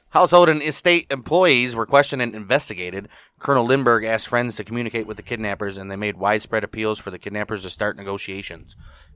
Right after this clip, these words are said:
Various underworld characters were dealt with in attempts to contact the kidnappers,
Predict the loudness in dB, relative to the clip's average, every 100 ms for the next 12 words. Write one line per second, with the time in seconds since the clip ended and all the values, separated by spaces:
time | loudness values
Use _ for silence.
0 | -6 -2 -2 -4 -2 2 2 2 -4 -2
1 | -4 -4 -6 2 2 2 -4 -6 -8 -6
2 | -6 -8 -16 -2 0 0 -2 -8 -12 -14
3 | -10 -12 -10 -12